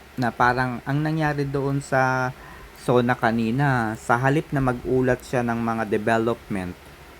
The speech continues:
kung ano na yung update, ano na yung mga pagbabago, ano na yung mga karagdagan, ano pa yung mga susunod na mga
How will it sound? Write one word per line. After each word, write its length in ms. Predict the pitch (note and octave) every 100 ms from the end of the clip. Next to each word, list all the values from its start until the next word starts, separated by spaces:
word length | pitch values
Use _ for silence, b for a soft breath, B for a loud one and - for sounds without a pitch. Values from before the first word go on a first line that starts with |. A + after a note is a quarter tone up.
| - -
kung 160 | A#2 -
ano 160 | C3
na 160 | B2 B2
yung 160 | A#2 G2
update, 560 | G2 - G#2 F#2+ F#2 -
ano 160 | B2 B2
na 80 | B2
yung 160 | A#2+ A2
mga 480 | A2 A2 G#2+ G#2 -
pagbabago, 640 | G#2 G#2+ G2+ G#2 G2+ G2+
ano 240 | G#2+ B2
na 80 | B2
yung 240 | B2 A#2+ A#2
mga 160 | A2+
karagdagan, 800 | A2 A2 G#2+ G2 G2+ G2+ F#2+ F2+ F#2+ B B -
ano 160 | B2+ C3
pa 240 | - C3
yung 160 | C3 A#2+
mga 240 | A2+ A2+
susunod 480 | - B2 B2+ A2+ G#2
na 80 | G#2+
mga 240 | G#2+ G#2